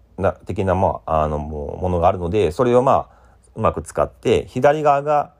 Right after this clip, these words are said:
えー、過去、右側が、えー、未来っていう風に想像しますと。で、パッとその人見て、「あれ、左側には一体何があるんだろう？」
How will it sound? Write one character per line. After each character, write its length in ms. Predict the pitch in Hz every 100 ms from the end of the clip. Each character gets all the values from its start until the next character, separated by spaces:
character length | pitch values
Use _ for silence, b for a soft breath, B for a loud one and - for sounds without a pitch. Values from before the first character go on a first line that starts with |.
| _ _
え 80 | -
ー、 20 |
過 120 | 80 85
去、 200 | 58 -
右 380 | 85 107 131 151
側 320 | 147 147 147
が、 260 | 151 190 175 b b _ _ -
え 40 |
ー、 140 | 69 57
未 160 | 92
来 140 | 90 71
っ 40 |
て 180 | - 87
い 40 |
う 20 | 85
風 160 | 117
に 260 | 143 104 -
想 240 | - - 73
像 100 | 58
し 100 | -
ま 120 | -
す 80 | -
と。 100 | - _ _ -
で、 320 | 185 247 - - _ _ _ _ _ _ _ _ _ -
パ 80 | 143
ッ 80 | -
と 120 | 90
そ 80 | 95
の 140 | 107
人 160 | - 76
見 100 | 73
て、 340 | 120 101 - b b -
「あ 80 | 98
れ、 160 | 117 - b b b _
左 440 | _ 117 175 220 233
側 280 | 226 220
に 120 | 214 127
は 80 |
一 120 | 71 73
体 320 | - 87 82
何 260 | 107 139
が 120 | 87 80
あ 60 |
る 80 | 69
ん 80 | 52
だ 100 | 57
ろ 200 | -
う？」 20 | -